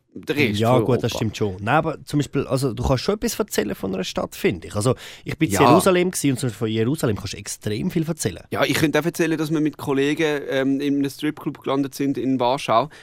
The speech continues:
Speaker 1: Und zwar unfreiwillig, muss
Speaker 2: Gut,
Speaker 1: man da
Speaker 2: den
Speaker 1: sagen.
Speaker 2: findest du in Jerusalem wahrscheinlich nicht.
Speaker 1: Den findest du wahrscheinlich in Jerusalem wirklich nicht. Nein, aber wir, wir, wir haben wirklich einfach wollen in einen Club und haben dann halt so einen Typ getroffen, der so einen Flyer in der Hand hatte und hat so gesagt, «Ja,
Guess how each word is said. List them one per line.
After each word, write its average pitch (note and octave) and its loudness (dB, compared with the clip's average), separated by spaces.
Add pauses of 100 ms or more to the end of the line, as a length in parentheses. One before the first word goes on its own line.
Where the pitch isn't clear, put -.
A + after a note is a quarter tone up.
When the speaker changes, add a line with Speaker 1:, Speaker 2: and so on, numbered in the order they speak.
Speaker 1:
Und B2 -4
zwar C3+ 2
unfreiwillig, D3+ 2
muss A#2+ -4
Speaker 2:
Gut, C3 6
Speaker 1:
man C3+ 4
da B2+ 4
Speaker 2:
den C3 2
Speaker 1:
sagen. C3+ 2
Speaker 2:
findest C3 -2 (120)
du - 4
in A#2 4
Jerusalem A#2 0
wahrscheinlich G2 -4
nicht. - -20 (460)
Speaker 1:
Den C#3 2
findest E3+ 0
du D3 -2
wahrscheinlich C#3+ 2
in - 2
Jerusalem B2+ 4
wirklich C3+ -2
nicht. A#2 0 (220)
Nein, C#3 4
aber D3 4
wir, D3 2
wir, C#3 2
wir C#3 2
haben C#3+ 2
wirklich D3+ 0
einfach B2+ -2
wollen B2+ 4 (140)
in B2 2
einen B2+ 4
Club - 2
und B2 4
haben B2 2
dann A#2 2
halt A2+ 2
so - -2
einen G#2+ -2
Typ E3 -4
getroffen, F3+ -2
der A#2+ 4
so A#2 0
einen G#2+ 0
Flyer A#2 2
in D#3+ -2
der D3 0
Hand D3 -2
hatte C3 -4
und A2 -2
hat A2 -2
so - -10
gesagt, G#2 -6
«Ja, C3+ 0